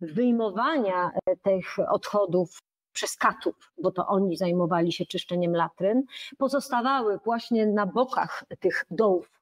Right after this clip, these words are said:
kloacznych i to one są dla nas takie atrakcyjne, a to wypełnisko, które jest w środku, no to jest z ostatniej fazy użytkowania tej latryny. Więc kto wie, kto wie, może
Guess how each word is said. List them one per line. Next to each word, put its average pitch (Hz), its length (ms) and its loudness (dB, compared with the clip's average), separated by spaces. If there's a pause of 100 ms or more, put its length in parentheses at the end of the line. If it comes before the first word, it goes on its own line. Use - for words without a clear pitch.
(120)
kloacznych 190 720 0 (460)
i - 80 -2
to 240 100 0
one 220 280 2
są 180 180 0
dla 175 180 2
nas 175 220 -2
takie 175 540 2 (100)
atrakcyjne, 185 840 2 (300)
a 208 100 -2
to 226 140 2
wypełnisko, 247 680 0
które 226 300 0
jest 202 180 0
w - 60 -16
środku, 220 540 -2
no 240 120 0
to 254 120 2
jest 247 240 2
z - 140 -6
ostatniej 285 640 0
fazy 233 380 -2
użytkowania 247 800 -2
tej 165 160 2
latryny. 160 500 0 (460)
Więc 214 240 4 (320)
kto 220 260 0
wie, 220 160 0
kto 220 220 -4
wie, 185 240 2
może 190 400 0